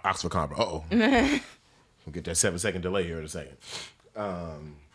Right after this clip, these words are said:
Speaker 1: calling those people who are protecting the king's English white sympathizers. What do you think about that? As I roll this blunt.
Speaker 2: I don't see how that's sympathizing with whiteness. I mean,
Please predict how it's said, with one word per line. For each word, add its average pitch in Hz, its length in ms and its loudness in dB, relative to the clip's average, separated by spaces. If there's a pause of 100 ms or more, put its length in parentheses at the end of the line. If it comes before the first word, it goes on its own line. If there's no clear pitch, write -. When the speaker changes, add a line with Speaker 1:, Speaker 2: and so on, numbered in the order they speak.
(960)
Speaker 1:
calling 135 300 0
those 131 120 0
people 127 260 -2
who 127 180 2
are 113 100 2
protecting 143 500 -2
the 123 80 0
king's 131 340 -4
English 120 340 -4
white 131 320 -2
sympathizers. 101 880 -4
What 180 80 -4
do 226 40 0
you 208 40 -2
think 160 140 0
about 92 180 2
that? - 160 -8 (580)
As 98 140 -4
I 95 80 2
roll 95 260 0
this 90 180 -4
blunt. - 460 -8
Speaker 2:
I 185 100 4
don't 190 280 4 (320)
see 202 260 4
how 180 140 6
that's 156 180 2
sympathizing 190 600 4
with 175 100 4
whiteness. 175 720 4
I 202 60 8
mean, 196 400 4